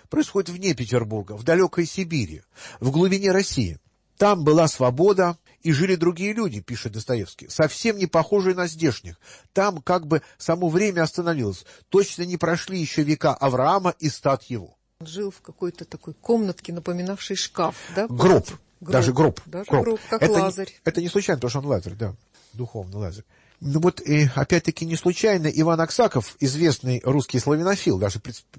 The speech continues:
Speaker 1: как его называли, вождем славянофильской партии. Писатель и, и славянофил, вот, говорил и Достоевскому, и писал: "Первое условие для освобождения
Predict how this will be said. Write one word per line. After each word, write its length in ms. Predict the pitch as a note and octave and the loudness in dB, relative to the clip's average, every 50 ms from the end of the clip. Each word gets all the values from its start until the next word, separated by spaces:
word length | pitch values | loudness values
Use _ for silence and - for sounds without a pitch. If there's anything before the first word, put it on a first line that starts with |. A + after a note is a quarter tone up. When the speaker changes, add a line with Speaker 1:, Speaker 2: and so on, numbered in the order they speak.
| - - F#2+ - - | -20 -18 -18 -18 -16
Speaker 1:
как 200 | - D#2 - - | -16 -18 -12 -8
его 120 | G2 G2 G2+ | -6 -6 -6
называли, 380 | G2 G2+ G2+ A#2+ B2 A#2 A2 | -4 -4 0 0 2 2 2
вождем 460 | G#2+ A#2 C3 B2+ - G3 E3 G#2+ E2 - _ _ _ - | 0 0 -2 0 0 0 0 0 -2 -8 _ _ _ -10
славянофильской 580 | - A#2+ A#2+ A#2+ A#2+ - C3+ A#2 - - C3+ - | -8 -6 -4 -4 -4 -4 -6 -8 -8 -8 -8 -4
партии. 380 | - D3+ - - - - - _ _ - - | -4 -4 -4 -4 -10 -20 -20 _ _ -20 -4
Писатель 600 | - E3 E3 - - A3+ A3 F#3 - D3+ B2+ - - - | -2 -2 0 2 2 2 2 2 2 0 -2 -4 -6 -6
и, 160 | A#2+ B2+ B2+ | -6 -6 -4
и 120 | C#3 - | -4 -4
славянофил, 520 | C3+ - D#3+ E3+ F3 F3 F3+ - C#4 C4 G3+ | -4 -4 -4 -4 -4 -4 -2 0 0 0 0
вот, 200 | D3 D#3 - - _ - - - - - _ | 0 -2 -2 -4 _ -20 -20 -20 -20 -20 _
говорил 400 | C#3 E3 F3 G3 G#3+ B3 A#3+ G#3+ | 0 2 2 4 4 4 2 2
и 380 | F3+ - - F3+ F#3 F3 E3+ - - | 0 0 -2 0 0 2 0 -2 -4
Достоевскому, 840 | D3 C#3 C#3 A2 C#3 C#3+ D#3 - G3+ G#3 G3+ D3 G#2+ - - A2 A2+ | -8 -12 -12 -10 -10 -8 -4 0 2 2 4 2 2 -2 -6 -6 -6
и 60 | A#2+ B2 | -4 -4
писал: 420 | - F3+ - - F3+ F#2+ D2+ - _ _ _ - - - _ _ | -4 -4 0 0 0 0 -2 -4 _ _ _ -20 -20 -20 _ _
"Первое 380 | - - A3 A#3 G#3+ F#3+ F3+ F3+ | -4 2 4 4 6 6 6 6
условие 480 | F3 F3 D#3+ - G3 G#3 G3+ F3+ F3 D3+ | 6 4 4 4 4 6 6 6 4 4
для 140 | D3+ E3 | 2 2
освобождения 840 | D3+ - F3+ D#3+ D3+ D#3+ E3 D3+ D#3 F#3 F3+ E3 D3+ C#3 B2 A2+ G#2+ | 2 2 0 0 2 2 0 0 0 -2 -2 0 2 2 2 0 -2